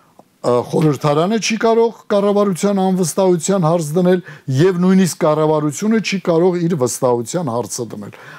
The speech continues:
Ահա այդ պատճառով ռազմական դրությունը երկարաձգում են։ Ռազմական դրության պահպանումը և այս իշխանության պահպանումը անմիջականորեն կապված են իրար հետ, քանի դեռ ռազմական դրությունը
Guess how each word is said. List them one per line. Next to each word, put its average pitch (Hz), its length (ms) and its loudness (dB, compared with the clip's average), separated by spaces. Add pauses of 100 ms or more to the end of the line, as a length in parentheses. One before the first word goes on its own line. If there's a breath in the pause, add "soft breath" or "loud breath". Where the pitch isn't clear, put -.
(140 loud breath)
Ահա 190 240 2
այդ 240 160 -4
պատճառով 233 680 0
ռազմական 147 580 0
դրությունը 139 460 -2
երկարաձգում 120 840 -2
են։ 92 100 -14 (300 loud breath)
Ռազմական 196 720 0
դրության 202 480 0
պահպանումը 190 720 0
և 170 180 2
այս 180 220 -2
իշխանության 160 760 -2
պահպանումը 190 720 0 (480 loud breath)
անմիջականորեն 196 1040 0
կապված 165 560 -2
են 180 240 -2
իրար 139 320 0
հետ, 98 180 -10 (300 loud breath)
քանի 190 260 0
դեռ 175 300 2
ռազմական 147 560 0
դրությունը 131 580 0